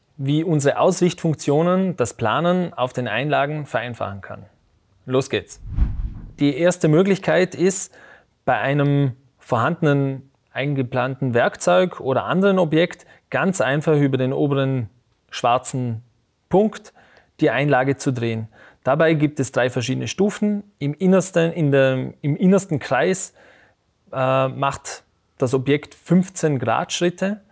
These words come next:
In einem Kreis weiter außen sind es fünf Grad Schritte. Und falls es sehr genau ausgerichtet werden muss, kann auch nach ganz außen gefahren werden,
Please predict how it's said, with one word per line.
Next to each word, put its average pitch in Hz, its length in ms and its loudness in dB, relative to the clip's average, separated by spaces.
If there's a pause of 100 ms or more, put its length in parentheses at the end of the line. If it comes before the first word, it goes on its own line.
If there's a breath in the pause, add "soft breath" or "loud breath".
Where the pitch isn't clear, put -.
(640 soft breath)
In 143 220 -2
einem 143 520 0
Kreis 143 680 0 (240)
weiter 123 420 0
außen 185 640 0
sind 135 220 -2
es 120 120 -4
fünf 202 360 0
Grad 160 280 -2
Schritte. 190 480 -6 (440 loud breath)
Und 139 160 0
falls 135 320 0
es 135 160 -4 (100)
sehr 160 300 0
genau 139 320 0
ausgerichtet 151 640 -4
werden 143 220 0
muss, 165 320 -2 (320 soft breath)
kann 147 260 -2
auch 139 380 0 (140)
nach 135 200 -6
ganz 151 300 -2
außen 147 460 -2
gefahren 143 380 -2
werden, 147 420 -2